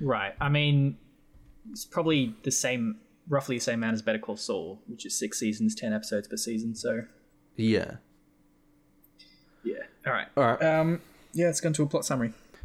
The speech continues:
Speaker 2: Okay. The episode starts with a flash forward to Walt in a restaurant on his fifty-second birthday.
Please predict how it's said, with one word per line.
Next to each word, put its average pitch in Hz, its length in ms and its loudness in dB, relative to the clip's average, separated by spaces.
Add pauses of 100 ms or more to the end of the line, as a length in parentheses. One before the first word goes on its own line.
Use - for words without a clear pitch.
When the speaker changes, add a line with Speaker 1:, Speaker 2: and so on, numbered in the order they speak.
(120)
Speaker 2:
Okay. 104 440 2 (200)
The 104 120 2
episode 139 440 2
starts 113 380 0
with 104 120 0
a 101 40 -2
flash 107 480 -2
forward 95 380 2
to 104 120 2
Walt 101 320 2
in 110 80 0
a 107 60 0
restaurant 98 420 -2
on 92 80 -2
his 92 140 -4
fifty-second 95 560 -4
birthday. - 520 -2